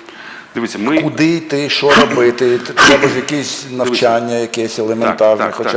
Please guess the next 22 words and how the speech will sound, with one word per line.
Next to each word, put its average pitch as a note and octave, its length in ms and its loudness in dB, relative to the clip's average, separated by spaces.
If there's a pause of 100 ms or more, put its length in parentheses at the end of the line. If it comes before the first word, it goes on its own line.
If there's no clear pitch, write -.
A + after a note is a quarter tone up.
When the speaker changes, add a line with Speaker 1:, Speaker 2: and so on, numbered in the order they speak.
Speaker 1:
так. - 40 -14
Speaker 2:
б - 580 -10
зорганізувати A#2 840 0
якісь A2 240 -4
там G#2+ 120 -4 (100)
Speaker 1:
Є, E3 120 0
Speaker 2:
сотні A2 400 0
Speaker 1:
є, G#2+ 120 -2 (240)
але A2+ 300 -4 (140)
тут - 240 -10
треба B2 200 -2
Speaker 2:
бригади. G#2 320 4 (140)
Speaker 1:
розуміти A2+ 240 -6 (200)
таку - 240 -14 (160)
штуку. - 420 -16 (140)
Оскільки - 420 -12
ми, A2+ 320 -8 (140)
а, F#2 520 -10 (460)
єдина G#2 340 -10
профільна F2+ 480 -12 (460)
асоціація, C3 640 -14
Speaker 2:
Мгм. A#2 260 -8